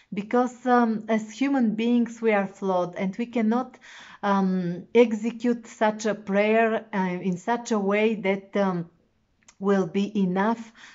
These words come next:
to show our gratitude towards Allah subhanahu wa ta'ala. And actually, in this name of Allah,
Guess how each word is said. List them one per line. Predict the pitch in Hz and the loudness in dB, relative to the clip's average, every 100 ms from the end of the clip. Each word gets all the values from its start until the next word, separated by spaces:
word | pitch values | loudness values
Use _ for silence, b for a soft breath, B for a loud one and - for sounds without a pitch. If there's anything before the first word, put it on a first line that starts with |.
| B | B
to | 226 | -4
show | 214 233 214 214 | -2 0 0 2
our | 190 185 180 | 0 0 -2
gratitude | 190 208 214 240 - 226 220 | 2 2 2 -2 -4 -6 -4
towards | 196 185 185 190 - - | -6 -4 -2 -4 -6 -12
Allah | 202 165 170 | -4 -2 -2
subhanahu | - 170 170 156 156 | -4 -8 -6 -4 -6
wa | 160 151 | -8 -8
ta'ala. | 151 151 143 160 - B B B B | -6 -6 -6 -10 -16 B B B B
And | 214 214 | -2 0
actually, | 220 254 - 320 320 311 | 0 -2 -2 0 2 2
in | 277 247 233 220 | 0 0 0 0
this | 247 247 | -2 -2
name | 233 240 247 226 | -2 0 -2 -4
of | 214 - | -8 -4
Allah, | 190 185 214 | -2 0 0